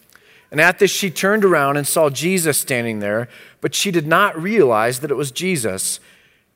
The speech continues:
And he asked her, 'Woman, why are you crying? Who is it that you are looking for?'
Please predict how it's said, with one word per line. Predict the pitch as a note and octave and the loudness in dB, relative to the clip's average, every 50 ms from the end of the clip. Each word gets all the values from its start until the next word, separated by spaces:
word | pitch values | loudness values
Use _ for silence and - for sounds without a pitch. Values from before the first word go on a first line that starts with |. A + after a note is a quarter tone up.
| _ | _
And | - C3 | -6 -4
he | D3 E3 | 0 2
asked | E3+ F3+ F#3 F3+ - - | 4 4 4 2 0 0
her, | D3 C#3+ C3 | 0 0 0
'Woman, | C3 C#3+ F3+ F#3+ F3+ D#3 C#3+ C#3 C#3 | 2 2 0 2 2 2 0 0 0
why | C#3 D3 D#3 | 0 2 2
are | E3 F3 | 2 2
you | F#3 F#3+ F#3 | 2 0 -2
crying? | F#3 - - C3+ A#2 A#2 A#2 A#2+ B2+ B2+ | -4 -2 -2 0 0 0 -2 -4 -6 -8
Who | A2 C3 D3+ F3+ G3 | -10 -6 -2 0 2
is | E3+ B2+ | 2 0
it | C#3 - - | -2 -6 -10
that | B2 | -8
you | C#3 D3 | -6 -4
are | D3 D3+ D3+ | -4 -2 -2
looking | E3 F#3+ F3+ - C#3+ | -2 -2 -2 -4 -6
for?' | A#2+ - - B2 A2 G#2 G2+ | -10 -8 -6 -4 -4 -4 -4